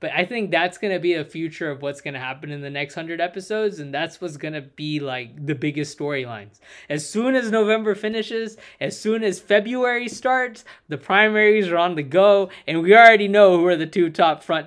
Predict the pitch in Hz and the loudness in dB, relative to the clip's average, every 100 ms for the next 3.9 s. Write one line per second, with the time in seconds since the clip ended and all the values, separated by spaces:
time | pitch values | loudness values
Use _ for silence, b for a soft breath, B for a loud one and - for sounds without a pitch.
0 | - 160 151 147 147 143 139 135 139 131 | -6 -4 -4 -6 -8 -8 -6 -4 -6 -8
1 | 131 117 139 127 113 127 160 196 185 175 | -10 -4 -4 -4 -8 -4 2 4 4 2
2 | 175 165 143 151 147 139 131 143 147 135 | 0 0 2 2 0 -6 -10 -8 -6 -4
3 | 139 135 127 110 113 - - _ | -4 -4 -6 -10 -12 -16 -18 _